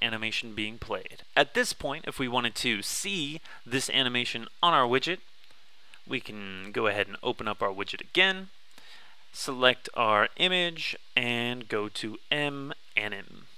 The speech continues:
Plug that in. And I'm just gonna do one quick thing here. I don't want the image to be parented to the background blur,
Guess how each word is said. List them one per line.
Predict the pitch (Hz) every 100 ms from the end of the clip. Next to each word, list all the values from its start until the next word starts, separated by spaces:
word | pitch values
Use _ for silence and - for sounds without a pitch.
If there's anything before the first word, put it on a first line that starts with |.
| - - - - - - - - - - - - -
Plug | 117 92
that | 95 92
in. | 123 160 156 151 - - - - - - - - -
And | -
I'm | 127 180
just | 165 -
gonna | 139
do | 120 117
one | 113 113
quick | - 113
thing | - - 160
here. | 156 143 143 143 143
I | 165
don't | 170
want | 156 -
the | 107
image | 127 131 -
to |
be | 117
parented | - 120 113 110 113 101
to | 107
the |
background | 101 107 110 117 120
blur, | 117 131 131